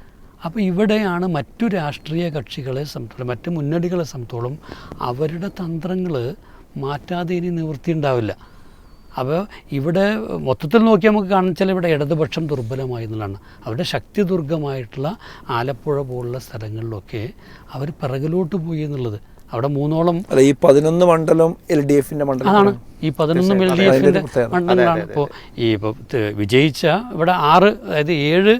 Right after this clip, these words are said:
Speaker 1: നിയമസഭാ മണ്ഡലങ്ങളും എൽ ഡി എഫിന് ഉണ്ടായിരുന്നതാണ്.
Speaker 3: അതെ, അതെ, അതെ.
Speaker 1: അതിനകത്ത് ആറെണ്ണം എന്ത് ചെയ്തു? പോയി ഒരെണ്ണം കോൺഗ്രസിനാണ്
Speaker 3: അതെ, അതെ.
Speaker 1: നിൽക്കുന്നത്. ആലപ്പുഴ ഇതുപോലെ തന്നെ എന്താ വെച്ച് കഴിഞ്ഞാൽ, ആ, അതിനകത്തുനിന്നാണ് മൂന്നെണ്ണം എന്ത് ചെയ്യുന്നത്? ബി ജെ പി ലീഡ് ചെയ്ത് നിൽക്കുന്നത്.
Speaker 3: മുന്നോട്ട് വരുന്നത്.
Speaker 1: അപ്പോൾ അവിടെ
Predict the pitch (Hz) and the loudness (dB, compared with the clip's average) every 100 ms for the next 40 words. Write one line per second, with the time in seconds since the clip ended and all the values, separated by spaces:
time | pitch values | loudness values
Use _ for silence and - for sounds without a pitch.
0 | - - - 165 165 175 180 185 185 180 | 0 -18 -6 0 2 2 4 4 4 2
1 | 165 175 170 180 233 214 175 175 196 202 | 0 0 2 0 0 0 0 2 0 0
2 | 196 185 180 175 156 110 113 104 104 - | 2 4 4 4 2 0 -6 -6 -10 -14
3 | - 135 147 170 160 165 180 165 160 151 | -6 -4 -2 2 2 4 2 2 0 -2
4 | 139 139 147 131 139 160 160 147 131 160 | 0 0 0 0 -2 -4 -4 -4 -4 -4
5 | 135 180 - 123 107 123 143 117 - - | -2 -2 -4 -10 -10 -6 -6 -6 -10 -8
6 | 131 117 117 160 160 160 170 165 165 170 | 0 0 0 -2 0 0 0 0 -2 -2
7 | 160 160 - 165 165 226 - - - 170 | -4 -6 -6 -4 -2 -4 -8 -18 -6 -2
8 | 165 160 165 - 175 175 170 165 170 160 | 0 0 0 -2 -2 0 0 0 -2 0
9 | 160 156 151 143 147 147 135 156 147 160 | -2 -2 -4 -4 -4 -6 -6 -6 -4 -4
10 | 160 202 - - - 185 147 123 113 110 | -4 -6 -12 -20 -6 -2 -2 -4 -8 -10
11 | - 190 220 214 247 262 | -8 -4 -2 -2 -2 -2